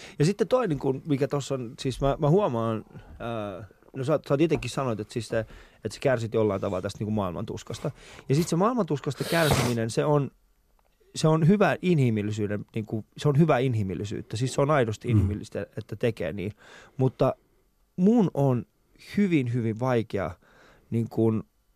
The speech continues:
Speaker 1: kärsiä siitä maailmantuskasta. Mä, ja se, me tiedetään, kuulostaa jollain tavalla itsekieltä, mutta mä oon aidosti sitä mieltä,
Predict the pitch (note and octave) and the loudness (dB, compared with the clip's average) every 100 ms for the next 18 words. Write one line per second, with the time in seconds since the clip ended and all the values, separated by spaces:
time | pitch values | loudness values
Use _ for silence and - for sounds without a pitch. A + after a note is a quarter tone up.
0 | _ _ - E3 C3 A2+ G2 G2+ - A2 | _ _ 2 2 2 -4 -8 -8 -8 -6
1 | A#2 B2 G#2 D#2+ - - - G#2+ - D#3+ | -2 -2 -2 -6 -10 -14 -14 -16 -6 -2
2 | D3+ E3+ D3+ - _ C#3+ D#3+ D#3 - D3+ | 2 4 2 0 _ 0 2 2 0 2
3 | F3 C3+ B2 A#2+ B2+ A#2 - A2 A2 G2 | 4 4 2 0 2 0 2 0 2 0
4 | G2+ G2+ B2 - G#2+ - D#2+ G2 - - | -2 -2 -2 -4 -8 -6 -6 -6 -10 -18
5 | - _ B2 - B2+ - _ _ _ _ | -20 _ -2 2 0 0 _ _ _ _
6 | _ _ _ - D#3 F3+ E3+ E3+ C3 A#2 | _ _ _ -2 2 4 4 2 2 -2
7 | - C#3 A#2+ A2+ G#2+ G2+ G#2+ | -4 -4 -2 -2 -2 -4 -4